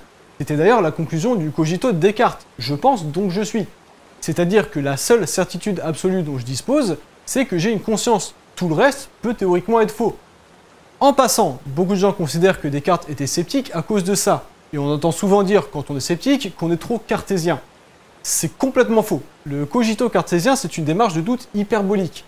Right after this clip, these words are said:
Ça visait à pousser le doute à la caricature afin de trouver une certitude absolue. À la suite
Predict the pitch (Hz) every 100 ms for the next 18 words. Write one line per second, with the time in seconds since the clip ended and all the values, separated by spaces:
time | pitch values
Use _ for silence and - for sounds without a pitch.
0 | - _ - 147 156 160 233 - 139 -
1 | 247 - 240 180 208 - 139 127 - 208
2 | 208 175 160 254 262 165 156 226 156 -
3 | 196 247 190 160 165 175 226 196 175 -
4 | 202 175 - - _ _ _ _ - 180
5 | 196 240 202